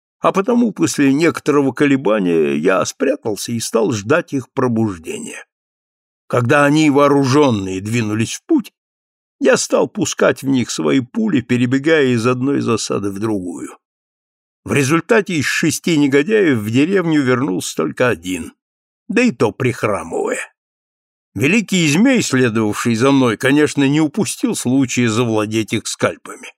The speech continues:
«Как видите», — прибавил он, подходя к крепости, — «можно поступать справедливо, не изменяя ни чести,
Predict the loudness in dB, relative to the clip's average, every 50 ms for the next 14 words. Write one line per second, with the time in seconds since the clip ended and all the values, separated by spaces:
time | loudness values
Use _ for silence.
0 | _ _ _ _ _ _ _ _ _ _ _ _ 0 2 2 2 4 4 4 4
1 | 2 0 -2 -2 -2 -4 0 2 2 2 4 4 4 4 4 4 4 4 2 2
2 | 2 0 -2 -2 0 0 0 2 2 0 0 0 0 2 2 2 0 -2 -6 -6
3 | -8 -10 -12 -12 -14 _ _ _ _ _ _ _ _ _ _ _ _ _ -4 0
4 | 2 2 2 2 2 0 -2 -2 -4 -4 -2 -2 -2 0 2 2 2 0 -2 -8
5 | -4 -2 0 2 2 2 2 2 2 2 4 4 2 2 2 -2 -2 -2 -2 -2
6 | -2 -2 -2 0 2 2 4 4 4 4 4 2 2 2 0 0 -2 -4 -4 0
7 | 0 0 0 0 -4 -8 -6 -4 -4 -4